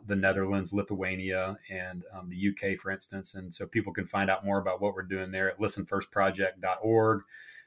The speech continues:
Um, they can sign the Listen First Pledge and commit to, you know,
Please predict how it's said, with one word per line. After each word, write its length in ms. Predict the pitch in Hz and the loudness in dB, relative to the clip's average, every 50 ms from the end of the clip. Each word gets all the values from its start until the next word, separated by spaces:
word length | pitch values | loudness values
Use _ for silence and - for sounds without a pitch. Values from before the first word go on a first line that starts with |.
| _ _ _ | _ _ _
Um, 320 | 101 95 92 92 90 92 92 | -4 -4 -2 -2 -4 -2 0
they 120 | 95 95 | 0 0
can 140 | - 98 85 | 0 0 -2
sign 260 | - - 107 104 101 | 2 4 4 6 6
the 80 | 98 95 | 6 4
Listen 280 | 104 98 - 101 85 | 2 2 2 0 0
First 240 | - 98 92 - - | 0 0 -2 -2 2
Pledge 440 | - 127 120 113 113 110 110 104 95 | 6 10 10 12 12 10 10 8 6
and 160 | 98 98 95 | 0 -2 -2
commit 320 | - 101 98 101 98 - - | 0 2 2 2 2 0 -4
to, 420 | - 104 98 95 92 92 92 90 90 _ _ _ | -4 -2 -2 -2 -2 -4 -6 -10 -12 _ _ _
you 100 | 98 90 | -12 -10
know, 120 | 87 85 | -10 -12